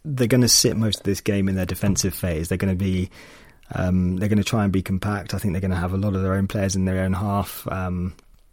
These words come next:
uh, the back two, the back pairing, and probably Norton tucking in and Bidwell even coming probably quite narrow as well, are gonna be really close to their own goal.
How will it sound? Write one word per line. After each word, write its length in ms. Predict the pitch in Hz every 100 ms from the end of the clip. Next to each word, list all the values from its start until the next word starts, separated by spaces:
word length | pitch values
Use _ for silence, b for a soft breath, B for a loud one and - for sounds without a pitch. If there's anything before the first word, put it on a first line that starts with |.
| _ - - - - - -
uh, 380 | - 62 - - B B B -
the 60 | 90
back 320 | 87 95 76 - - -
two, 600 | - - 107 104 98 92
the 80 |
back 220 | 98 101 -
pairing, 340 | 110 101 92
and 80 | 95
probably 180 | 113 101
Norton 380 | 104 101 98
tucking 320 | 92 95 - 98
in 80 |
and 120 | 92 90
Bidwell 320 | 104 95 90
even 300 | 90 92 87
coming 300 | - 98 92
probably 180 | 95 90
quite 220 | 98 95
narrow 280 | 95 90 90
as 120 | 101
well, 180 | 101 95
are 40 |
gonna 180 | 95 92
be 100 | 90
really 340 | 98 107 95
close 340 | - 107 98 -
to 80 | 92
their 160 | 92
own 180 | 95 92
goal. 400 | 98 95 101